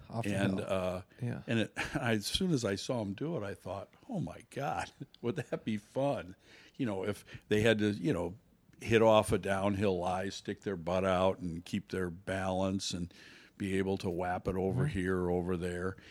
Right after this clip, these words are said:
Speaker 2: You know, the, it speaks, that kind of golf speaks to the fast track, though, that we're, we're seeing right now.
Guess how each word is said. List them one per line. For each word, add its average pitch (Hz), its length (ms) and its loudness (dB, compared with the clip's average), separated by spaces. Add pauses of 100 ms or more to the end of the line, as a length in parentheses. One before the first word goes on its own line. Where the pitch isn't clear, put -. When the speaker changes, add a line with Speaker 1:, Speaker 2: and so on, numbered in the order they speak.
(560)
Speaker 2:
You 139 80 0
know, 113 180 2 (300)
the, 117 420 4 (840)
it 131 160 2
speaks, - 760 -2 (120)
that 123 260 2
kind 135 240 0
of 98 100 -4
golf 104 380 2
speaks - 720 -2
to - 180 -4
the 98 140 -2
fast 107 560 -2
track, 110 540 -4
though, 92 260 -4
that - 120 -10
we're, 95 260 -8
we're 92 340 -6
seeing 98 680 -4
right 98 300 -2
now. 95 480 -8